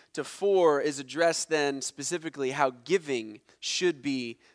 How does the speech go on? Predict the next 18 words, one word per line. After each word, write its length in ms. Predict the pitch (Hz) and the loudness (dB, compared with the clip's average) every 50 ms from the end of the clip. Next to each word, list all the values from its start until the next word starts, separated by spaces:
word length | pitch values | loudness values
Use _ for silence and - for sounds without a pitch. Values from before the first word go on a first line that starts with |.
| _ _ 127 123 | _ _ -10 -2
done. 340 | 123 156 160 151 131 120 113 | 2 4 4 4 4 2 -2
He 160 | 120 139 180 | -6 -6 0
goes 240 | 190 196 185 170 151 | 2 2 2 2 0
as 140 | 151 - - | -4 -6 2
far 200 | - 196 - 175 | 6 6 8 8
to 100 | 165 151 | 6 2
say, 340 | - - 180 165 165 180 175 | 0 0 2 4 4 4 4
and 80 | 165 | 2
I 80 | 160 160 | 2 0
think 200 | - 208 180 - | 0 -2 -8 -6
he's 160 | 175 165 151 - | -8 -10 -6 -2
over-exaggerating 1120 | - 185 190 170 165 165 160 147 135 131 135 151 165 175 180 160 160 175 180 175 170 160 156 | 0 0 0 0 -2 -4 -4 -4 -4 2 6 6 8 6 6 2 0 -4 -2 -2 -4 -4 -6
the 80 | 143 | -8
point 460 | - - - 185 185 196 226 - - | -8 -6 -2 0 2 2 2 0 -4
to 100 | - 180 | -6 -6
make 300 | 160 156 165 185 196 - | 0 2 4 4 4 2
his 180 | 214 202 180 - | 0 -2 -2 -4
point, 400 | - - 196 196 208 233 - | -4 -2 2 2 2 2 0